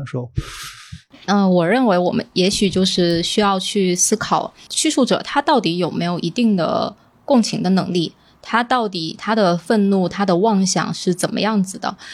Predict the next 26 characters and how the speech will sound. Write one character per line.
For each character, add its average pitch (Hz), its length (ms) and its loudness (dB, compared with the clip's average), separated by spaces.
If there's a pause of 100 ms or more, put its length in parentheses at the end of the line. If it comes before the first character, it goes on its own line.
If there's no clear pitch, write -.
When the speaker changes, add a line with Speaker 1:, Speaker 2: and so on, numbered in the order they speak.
(120)
Speaker 2:
首 - 120 -2
先 214 200 2
他 233 120 2
肯 196 200 -4
定 190 160 0
是 208 120 0
一 190 60 0
个 196 100 0
非 220 140 0
常 190 220 2
自 226 180 0
恋 208 200 2
型 185 220 -4
的 175 140 0
一 160 80 -4
个 165 100 -2
叙 170 160 -6
述 170 220 -4
者， - 220 -8 (260)
Speaker 1:
嗯。 131 80 -14
Speaker 2:
我 - 60 -6
们 185 100 0
能 180 140 0
看 208 200 0
到 190 200 2
他 196 340 -4